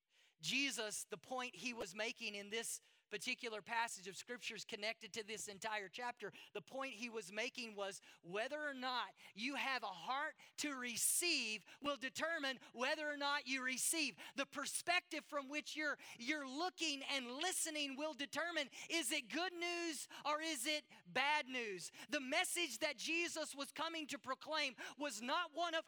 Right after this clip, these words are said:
earthly wealth. It was not one of earthly government and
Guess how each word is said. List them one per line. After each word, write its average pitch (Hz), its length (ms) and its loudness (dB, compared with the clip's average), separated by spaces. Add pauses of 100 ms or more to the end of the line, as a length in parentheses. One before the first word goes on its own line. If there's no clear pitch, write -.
(120)
earthly 302 360 -2
wealth. 233 500 0 (240)
It 302 160 2
was 294 260 2
not 339 280 4
one 311 260 2
of 294 180 0
earthly 302 380 0
government 302 640 2 (180)
and 285 140 4